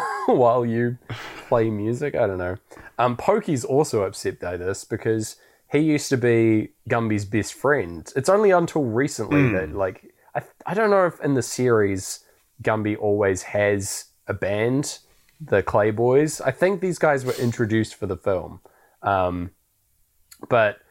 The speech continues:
Speaker 1: uh, yeah, Pokey is and always will be Gumby's best friend.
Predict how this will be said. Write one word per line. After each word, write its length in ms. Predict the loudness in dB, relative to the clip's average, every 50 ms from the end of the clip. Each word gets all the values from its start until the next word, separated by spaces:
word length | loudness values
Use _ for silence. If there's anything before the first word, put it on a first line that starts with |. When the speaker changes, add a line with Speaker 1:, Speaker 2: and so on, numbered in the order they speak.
| _ _ _ _ _ _ _ -2
Speaker 1:
uh, 240 | 0 2 2 0 0
yeah, 200 | 0 -2 -4 -4 -4
Pokey 400 | -2 0 0 0 0 -2 -2 -2
is 580 | -2 0 0 0 0 0 -2 -6 -8 -12 -16 -20 _ _ _ _ _ _ _ _ _ -4
and 140 | -2 0 0
always 340 | 2 4 4 4 2 2 0
will 200 | 0 0 0 0
be 180 | 0 -4 -4
Gumby's 400 | -2 -2 -4 -2 -4 -6 -6 -8
best 240 | -8 -8 -10 -10 -10
friend. 480 | -12 -12 -10 -10 -10 -10 -12 -12 -14